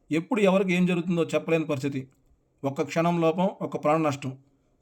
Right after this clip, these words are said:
గుంట కనిపించక ద్విచక్ర వాహనదారులు టైర్లు గుంటలో పడితే వెంటనే స్కిడ్ అవుతూ తీవ్ర ప్రమాదాలకు గురవుతున్నారు. పెద్ద వాహనాలు టైర్లు ఈ గోతులో ఇరుక్కుపోతే చువ్వలు దిగి టైరు పేలి వాహనం అదుపు తప్పి బ్రిడ్జి మీద నుండి కిందకు పడే ప్రమాదం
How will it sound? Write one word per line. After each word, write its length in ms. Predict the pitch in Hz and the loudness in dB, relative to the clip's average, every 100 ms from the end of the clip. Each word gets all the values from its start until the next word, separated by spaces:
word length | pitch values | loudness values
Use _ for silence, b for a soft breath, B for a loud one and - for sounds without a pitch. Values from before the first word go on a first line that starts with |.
| - | -2
గుంట 180 | 170 190 | 0 2
కనిపించక 680 | 190 180 185 185 175 143 151 | 2 2 2 0 2 2 2
ద్విచక్ర 380 | 143 143 175 165 | 0 -4 -2 4
వాహనదారులు 560 | 156 160 156 156 151 | 4 4 4 4 4
టైర్లు 320 | 143 147 156 151 | 2 2 2 0
గుంటలో 360 | 147 151 151 | -2 0 0
పడితే 540 | 147 151 196 208 135 - _ _ _ 151 | 0 -2 0 -2 -2 -12 _ _ _ 0
వెంటనే 360 | 147 185 196 | 2 4 2
స్కిడ్ 280 | - 185 165 | 2 -2 0
అవుతూ 280 | 170 175 196 | 0 0 -4
తీవ్ర 320 | 185 170 175 | 0 0 0
ప్రమాదాలకు 520 | 170 156 160 160 160 | 2 2 4 4 2
గురవుతున్నారు. 540 | 156 147 143 143 131 - _ _ _ _ _ _ | 2 0 2 0 0 -4 _ _ _ _ _ _
పెద్ద 180 | 147 156 | -2 2
వాహనాలు 520 | 165 165 160 160 156 | 4 6 6 4 4
టైర్లు 320 | 147 156 170 | 2 2 2
ఈ 180 | 156 147 | 2 2
గోతులో 300 | 160 165 165 | 0 0 0
ఇరుక్కుపోతే 640 | 151 160 160 156 180 247 - _ | -2 -2 0 0 0 -4 -8 _
చువ్వలు 300 | - 170 190 | -4 2 2
దిగి 300 | 175 160 175 | 2 0 0
టైరు 280 | 143 156 170 | 2 2 2
పేలి 480 | 160 160 175 180 139 - _ _ - | 0 0 0 0 -4 -14 _ _ 0
వాహనం 320 | 147 180 202 | 6 6 6
అదుపు 320 | 151 165 170 | 2 0 0
తప్పి 340 | 165 220 262 - | -2 0 -6 -4
బ్రిడ్జి 280 | 151 151 196 | -8 -2 2
మీద 200 | 180 170 | 2 2
నుండి 260 | 165 170 156 | 0 0 -2
కిందకు 320 | 160 160 165 | -2 -4 -2
పడే 140 | 151 | -2
ప్రమాదం 480 | 135 143 156 160 | 0 0 2 2